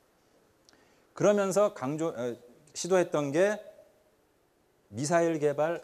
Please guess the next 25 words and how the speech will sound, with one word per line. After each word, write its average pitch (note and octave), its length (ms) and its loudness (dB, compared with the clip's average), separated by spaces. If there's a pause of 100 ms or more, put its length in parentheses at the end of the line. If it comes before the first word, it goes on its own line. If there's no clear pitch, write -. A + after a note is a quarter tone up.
핵무기 F#3 360 -4
개발이에요. D#2+ 400 -8 (1120)
요거 F#3+ 220 4
하다가, F3 600 2 (520)
어, G#2 480 -14 (920)
칠십 G3+ 240 -10
년대 F3+ 160 -4
후반에 F#3+ 400 0 (140)
미국 C#3 260 -6
대통령으로 B2+ 920 -8
인권을 F3+ 400 -2
강조했었던 B2 520 -6
카터 - 280 -2
대통령하고 A#2+ 800 -8
막 A2 220 -8 (380)
부딪히고 B2 480 -6
막 G2+ 160 -8
싸우고 C#3 520 -2
막 A2 160 -8
그랬던 G#2+ 480 -6
일이 F2+ 200 -12
있었죠. - 240 -18
카터 E3+ 220 -6
대통령은 D3 480 -4
인권 D#3+ 500 -4